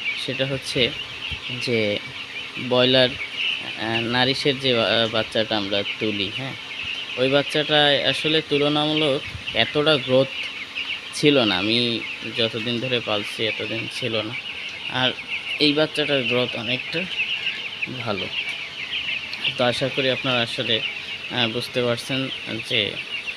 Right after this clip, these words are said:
কোন বিষয়ে আমি কথা বলতে চাই। হ্যাঁ, আশা করি আপনারা এই খামারে এই বাচ্চাটা একবার হইলেও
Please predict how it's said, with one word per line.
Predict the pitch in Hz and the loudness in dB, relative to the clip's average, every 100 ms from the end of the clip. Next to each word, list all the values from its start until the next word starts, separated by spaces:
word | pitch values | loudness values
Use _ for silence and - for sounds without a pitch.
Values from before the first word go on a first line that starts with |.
| - - | -8 -4
কোন | 127 123 | 0 2
বিষয়ে | 123 - 131 127 127 - - - | 2 4 4 4 2 -6 -8 -6
আমি | - 117 | -6 -4
কথা | 120 120 120 | -2 0 0
বলতে | 113 107 113 | 0 -2 -4
চাই। | 120 135 147 - - - - - | -2 -2 -4 -6 -10 -12 -12 -8
হ্যাঁ, | - 135 120 - - 202 | -6 -6 -8 -10 -12 -8
আশা | 95 - 131 | -6 -4 -4
করি | - 127 120 | -2 2 2
আপনারা | 117 127 120 | 2 0 2
এই | 113 120 120 - | 2 2 0 -2
খামারে | 120 117 123 143 - - - - | 0 0 -2 -4 -8 -10 -10 -4
এই | 127 | 0
বাচ্চাটা | 123 - 123 123 | 2 2 0 2
একবার | 110 113 117 | 2 0 0
হইলেও | 131 123 139 | 2 2 0